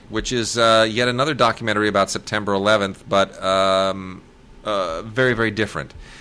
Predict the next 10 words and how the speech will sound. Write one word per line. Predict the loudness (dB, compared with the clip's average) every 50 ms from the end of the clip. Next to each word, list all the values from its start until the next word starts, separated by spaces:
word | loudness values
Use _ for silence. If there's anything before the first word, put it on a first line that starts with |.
| -20 -10 -4
This | -2 -2 0 0
is | -2 -2 -2
about | 0 2 2 2 2 0 -4
Cantor | -8 -6 -4 -4 -4 -4 -4 -4
Fitzgerald. | -6 -4 -4 -4 -4 -4 -6 -6 -6 -6 -4 -4 -4 -6 -8 -8 -12
Specifically, | -10 -6 -6 -4 -4 -4 -4 -6 -6 -6 -4 -4 -4
they | -2 -2 -4
decided | -4 -4 -2 -2 0 0 0 0 -2 -4 -6
to, | -6 -4 -2 -2 -2 -4 -4 -6
um, | -4 -4 -2 -2 -2 -4 -6 -10